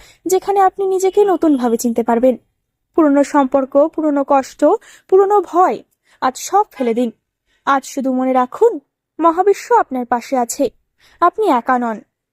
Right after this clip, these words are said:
এই দিনটি আপনার ধৈর্য, সাহস আর বিশ্বাসের পরীক্ষা। যদি আপনি নিজের ভেতরের আলোকে জাগিয়ে তুলতে পারেন, তবে আজ থেকেই আপনার জীবনে শুরু হবে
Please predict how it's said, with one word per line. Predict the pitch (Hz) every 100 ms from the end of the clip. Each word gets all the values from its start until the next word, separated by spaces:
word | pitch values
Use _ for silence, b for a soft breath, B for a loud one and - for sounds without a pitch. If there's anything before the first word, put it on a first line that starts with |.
| _ _ -
এই | 330 359
দিনটি | 349 339 339 349 508 _ _
আপনার | 285 277 285 269
ধৈর্য, | 277 320 320 320 311
সাহস | 330 - 277 - 440 -
আর | 285
বিশ্বাসের | 277 - 247 -
পরীক্ষা। | 226 240 - - 247 _ _ _ _ -
যদি | 277 254
আপনি | 247 262 254
নিজের | 254 277 269
ভেতরের | 262 277 269
আলোকে | 262 247 247 262
জাগিয়ে | 240 240 262
তুলতে | 262 254 262
পারেন, | 254 254 480 _ b b -
তবে | 359 359
আজ | 339 349 -
থেকেই | 466 - 247 240
আপনার | 277 - 247 233
জীবনে | 254 247 240
শুরু | - 262 240
হবে | 240 254